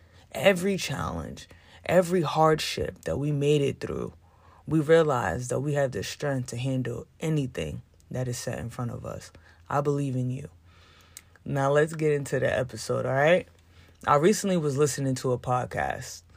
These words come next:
where they were discussing how in most circumstances, if someone's life is disheveled or discombobulated, there's normally some sort of disconnect, not only with source, but also with self. And I agree to that. To me,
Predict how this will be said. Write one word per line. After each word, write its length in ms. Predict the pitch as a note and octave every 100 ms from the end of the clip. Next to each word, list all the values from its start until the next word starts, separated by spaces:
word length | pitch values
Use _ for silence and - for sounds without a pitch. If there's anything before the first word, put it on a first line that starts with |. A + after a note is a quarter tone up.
| - - -
where 120 | C#3+
they 100 | D#3+
were 140 | E3 D#3
discussing 600 | D3 - D3 C#3+ C3 C3
how 220 | C3 C3
in 80 | C3
most 360 | C#3+ E3 -
circumstances, 880 | - D3 C#3 C3 - B2 A#2+ B2 A#2
if 100 | B2+
someone's 380 | - D#3+ D#3+ C3+
life 260 | C3+ C3+ C3
is 120 | B2
disheveled 760 | B2 - - D#3 D#3 E3+ E3+ -
or 100 | B2
discombobulated, 1080 | B2 C#3+ - C#3 C3 C3+ C3 B2 A#2+ A#2 A2+ - - - - -
there's 200 | D3 C3+
normally 360 | C#3+ C#3+ C#3+
some 220 | C3 B2+ B2+
sort 300 | - C3+ B2
of 120 | C3
disconnect, 520 | C#3 - - - - - - _ - _
not 300 | - C#3+ E3+
only 240 | F#3 G3 G3
with 240 | D3 B2+
source, 600 | - D3+ C3+ - - - _ -
but 120 | C#3
also 360 | D#3+ G#3+ - D3
with 160 | B2+
self. 420 | - C#3+ E2+ - - _ - -
And 140 | C#3
I 140 | E3 E3
agree 260 | C#3+ E3
to 140 | E3 -
that. 220 | C2 - - - _ - - - - -
To 120 | -
me, 400 | D3+ F#3 G#3+ G#3+